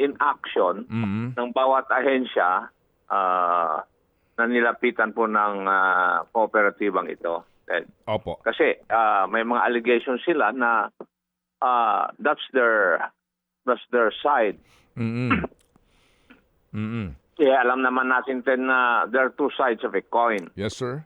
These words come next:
Speaker 2: Yes, sir.
Speaker 1: So, doon po sa hearing na yun, makikita natin kung anong side naman ng mga,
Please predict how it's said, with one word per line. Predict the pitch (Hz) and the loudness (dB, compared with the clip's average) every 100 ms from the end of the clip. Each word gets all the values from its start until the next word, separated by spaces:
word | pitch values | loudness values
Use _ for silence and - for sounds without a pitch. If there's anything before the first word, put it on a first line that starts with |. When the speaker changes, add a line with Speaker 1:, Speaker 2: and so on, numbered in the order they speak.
| - | -12
Speaker 2:
Yes, | 110 110 | -12 -2
sir. | 123 | 2
Speaker 1:
So, | 113 107 104 101 98 98 95 92 90 | 4 4 4 4 4 4 4 2 0
doon | 92 123 143 127 | 0 2 2 0
po | 143 | -4
sa | - 135 127 123 120 117 113 110 | 0 2 4 4 4 4 4 2
hearing | 127 135 139 | 2 2 2
na | 165 180 | 0 2
yun, | 117 143 | 2 0
makikita | 139 143 123 139 143 | -2 -2 -2 -2 0
natin | 139 143 - 104 110 | 0 0 0 -2 -2
kung | 139 143 | -2 0
anong | 139 131 117 107 | 2 0 -2 -6
side | - 139 123 | -2 0 0
naman | 120 120 117 113 | -2 -2 -2 -2
ng | 110 | 0
mga, | 110 104 | 0 0